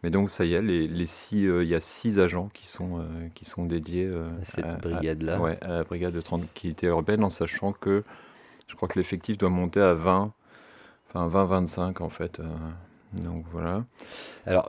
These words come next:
Speaker 2: une brigade de tranquillité urbaine qui, au passage, euh, n'est pas, ce ne sont pas des flics.
Speaker 1: Non.
Speaker 2: Ils vont être habillés, alors même si la tenue est pas tout à fait de la même couleur,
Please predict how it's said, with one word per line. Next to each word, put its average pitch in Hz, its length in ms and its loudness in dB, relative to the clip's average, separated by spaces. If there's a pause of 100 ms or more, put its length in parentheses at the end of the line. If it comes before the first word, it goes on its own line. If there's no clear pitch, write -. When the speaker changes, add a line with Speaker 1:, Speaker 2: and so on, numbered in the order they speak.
Speaker 2:
une 98 80 -4
brigade 113 360 8
de 101 100 4
tranquillité 92 680 0
urbaine 104 400 8
qui, - 180 4
au 90 60 10
passage, 98 640 6 (140)
euh, 85 200 2
n'est 80 240 0 (120)
pas, 98 420 8 (120)
ce - 120 -4
ne 87 80 6
sont 87 200 2
pas 98 140 8
des 92 140 8
flics. - 460 0 (340)
Speaker 1:
Non. 90 240 -2 (160)
Speaker 2:
Ils 107 140 4
vont 120 140 12
être 117 140 6
habillés, 113 520 8
alors 92 180 8
même 117 180 8
si 107 200 0
la 104 140 8
tenue 120 340 8
est 90 260 8
pas 107 140 6
tout - 240 -4
à 107 100 8
fait - 160 4
de 104 80 4
la 101 80 8
même 98 240 6
couleur, 123 460 6